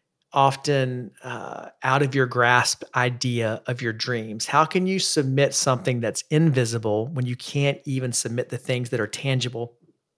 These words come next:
and visible about your day-to-day? So you also can't submit your dreams to the Lord when you're not thinking clearly or putting yourself in a posture to hear from God and meditate on his word. And so how you start your day matters, I believe,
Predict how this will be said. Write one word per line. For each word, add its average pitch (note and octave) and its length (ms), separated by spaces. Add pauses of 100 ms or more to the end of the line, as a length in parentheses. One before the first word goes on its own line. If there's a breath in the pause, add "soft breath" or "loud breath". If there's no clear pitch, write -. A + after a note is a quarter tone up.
(360)
and C3+ 160
visible B2+ 520
about A#2+ 280
your A#2+ 100
day-to-day? A2+ 580 (480 loud breath)
So - 160
you D#3 160
also A3+ 280
can't E3+ 280
submit C#3+ 260
your C#3 120
dreams C#3+ 360
to D#3 60
the C#3 100
Lord C3+ 300
when C3+ 120
you're C#3 120
not C#3+ 200
thinking D3+ 380
clearly D#3 640 (480 loud breath)
or C#3 80
putting F3 300
yourself D#3+ 400
in C#3+ 80
a C3+ 40
posture C#3+ 720 (300 loud breath)
to C3 40
hear D#3+ 300
from C#3+ 240
God A#2+ 220
and A#2+ 200
meditate C#3+ 500
on A#2+ 100
his A2+ 200
word. C3 440 (480 loud breath)
And C3 120
so B2+ 360 (100)
how D3 240
you F3+ 160
start D#3 480
your C#3 120
day C3+ 280
matters, B2 580
I C3 120
believe, A#2+ 500